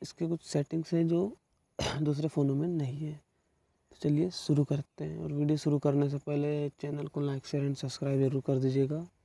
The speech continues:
तो चलिए शुरू करते हैं। सबसे पहले हमें settings में जाना है, और आपको ये भी बता दे रहा हूँ कि किस settings के बारे में आज बात करेंगे। तो ये settings है Always On Display, ठीक है।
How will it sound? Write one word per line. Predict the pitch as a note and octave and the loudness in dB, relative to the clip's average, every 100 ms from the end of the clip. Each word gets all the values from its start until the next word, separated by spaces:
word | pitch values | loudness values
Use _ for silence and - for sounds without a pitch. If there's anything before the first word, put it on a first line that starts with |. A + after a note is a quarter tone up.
| _ _ _ _ - - _ _ | _ _ _ _ -20 -20 _ _
तो | D#3 | -2
चलिए | D3+ D#3 D3+ | 2 4 4
शुरू | - C#3+ | 4 2
करते | A3 - - | 2 -4 -4
हैं। | D3 C#3 C3+ _ - - | -4 -6 -10 _ -20 -8
सबसे | C#3+ - D#3+ | -8 -4 0
पहले | D#3+ E3 | 2 2
हमें | E3+ | 0
settings | - C#3+ C3 D#3 D#3+ D#3+ - | 0 -2 -2 0 0 0 2
में | D#3+ | 4
जाना | D3 C#3+ | 4 2
है, | D3+ D#3 | 2 2
और | D#3 - _ _ _ _ _ _ - | 0 -4 _ _ _ _ _ _ -20
आपको | D#3 E3 | -2 2
ये | D#3 | 4
भी | D#3+ | 4
बता | D#3 D#3 | 4 4
दे | D3+ | 4
रहा | D3+ | 2
हूँ | D3+ | -2
कि | D#3+ - E3+ - _ - | -4 -2 -4 -4 _ -4
किस | D#3 | -2
settings | - D3 D3 - | 0 2 0 0
के | |
बारे | D3+ | 2
में | D3 | 2
आज | C#3+ | 2
बात | C#3 C#3+ | 0 -2
करेंगे। | - C#3+ C#3 | -2 -2 -2
तो | D3 | -2
ये | D3 | -2
settings | D3 C#3 D3 D#3 | 0 2 0 0
है | D3+ | -2
Always | D3 C#3+ D3+ | 0 0 0
On | D3 C#3+ D#3+ | 0 2 2
Display, | D3 - - C#3+ C#3 D3 _ _ _ _ _ _ - _ _ - | 0 -4 -4 -2 -4 -8 _ _ _ _ _ _ -20 _ _ -4
ठीक | F3+ F#3 | 0 0
है। | D#3+ | -2